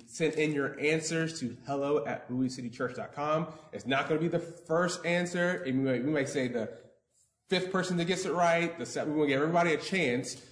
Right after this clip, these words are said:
to do that. We also want you to engage. If you're in the Facebook chat group, make sure you chat, engage in there. If you're in the YouTube, that's the only two places you're gonna be able to watch this.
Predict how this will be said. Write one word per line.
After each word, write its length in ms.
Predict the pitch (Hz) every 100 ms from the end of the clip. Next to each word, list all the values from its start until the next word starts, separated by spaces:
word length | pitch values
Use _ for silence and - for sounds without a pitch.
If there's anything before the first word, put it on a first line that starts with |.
| - -
to 80 |
do 160 | 123 156
that. 300 | 127 120 127
We 60 | 139
also 340 | 135 160 196
want 200 | 180 190
you 80 | 190
to 200 | 180 190
engage. 720 | 175 175 202 190 147 160 - - - -
If 100 | 113
you're 160 | 127 143
in 80 | 143
the 60 |
Facebook 520 | 139 160 170 - 160 -
chat 280 | 165 135
group, 240 | 156 160 143
make 100 | 135
sure 140 | 143
you 60 | 123
chat, 400 | 139 143 - -
engage 300 | 117 131 143
in 100 | 131
there. 440 | 151 160 165 165 - -
If 100 | 123
you're 200 | 131 135
in 220 | 135 254
the 80 | 117
YouTube, 600 | 123 170 170 175 180 165
that's 140 | 120
the 80 | 135
only 100 | 139
two 60 | 139
places 240 | 143 135
you're 80 | 123
gonna 60 | 123
be 40 | 117
able 80 | 107
to 40 |
watch 220 | 123 123
this. 300 | 107 101 -